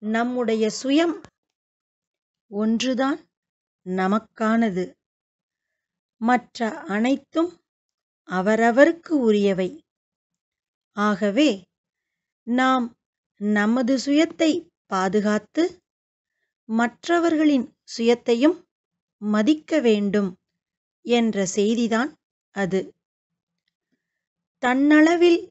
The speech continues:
விடுதலை அடைந்த மனிதர் பிறரை அடிமையாக்க மாட்டார். எவரெல்லாம் மற்றவர்களை சுரண்ட நினைக்கிறாரோ அவரெல்லாம் தன்னைத்தானே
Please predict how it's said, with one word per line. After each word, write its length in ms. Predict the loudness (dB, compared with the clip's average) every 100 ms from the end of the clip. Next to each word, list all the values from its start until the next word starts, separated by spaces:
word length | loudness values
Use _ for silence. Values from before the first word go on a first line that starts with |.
| _
விடுதலை 500 | -2 0 6 6 6 4 -4
அடைந்த 400 | -4 0 2 0 0
மனிதர் 480 | -2 2 4 4 0 _ _ _ _ _ _ _ _ _ -6
பிறரை 440 | -2 2 2 2 -2 _ _ _ _ -8
அடிமையாக்க 840 | 0 4 4 4 2 0 -2 -4
மாட்டார். 520 | -2 -2 -4 -8 -8 -10 _ _ _ _ _ _ _ _ _ _ _ _ _ _ _ -2
எவரெல்லாம் 760 | 2 4 4 2 2 2 2 -2 _ _ _ _ _
மற்றவர்களை 920 | -4 -2 -2 -4 -2 0 2 4 2 0 -2 _
சுரண்ட 460 | -8 -2 0 2 2
நினைக்கிறாரோ 800 | 2 0 -2 -2 2 4 6 6 4 0 _ _ _ _ _ _ _ _ _ -8
அவரெல்லாம் 720 | -2 2 2 4 2 2 0 -6 _ _ _ _ _ _
தன்னைத்தானே 840 | -4 0 0 -2 _ 0 2 2